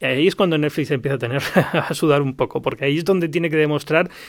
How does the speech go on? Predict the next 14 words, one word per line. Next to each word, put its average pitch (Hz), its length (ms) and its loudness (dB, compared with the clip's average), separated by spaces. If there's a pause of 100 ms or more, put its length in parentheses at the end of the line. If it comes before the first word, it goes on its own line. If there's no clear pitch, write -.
(220)
que 143 140 2
sigue 170 220 4
siendo 170 200 0
un 160 80 -2
servicio 147 380 0
lo 127 60 0
suficientemente 151 580 0
atractivo 160 420 0
como 139 220 0
para 127 180 -2
atraer 127 420 0
a 160 80 -4
la 131 100 0
gente 165 380 0